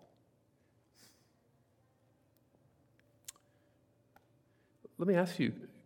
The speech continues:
Christian, this morning, what, what would be different in your life right now if that was applied to your life? If all of your life was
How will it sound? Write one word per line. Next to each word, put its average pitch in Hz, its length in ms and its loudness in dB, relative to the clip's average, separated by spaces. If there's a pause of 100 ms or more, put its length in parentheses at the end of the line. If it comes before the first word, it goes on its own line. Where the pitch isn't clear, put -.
Christian, 170 380 0
this 127 180 -2
morning, 151 280 2
what, 175 240 2
what 202 120 4
would 262 140 0
be 190 100 0
different 147 420 0
in 135 60 2
your 135 120 4
life 123 360 2
right - 160 -4
now 95 380 -14 (3000)
if 135 140 -6
that - 200 2
was 165 120 2
applied 135 440 0
to 131 120 -4
your 120 100 0
life? - 500 -8 (1900)
If 160 180 0
all 214 240 8
of 180 100 8
your 139 120 6
life 98 500 0 (500)
was 143 340 2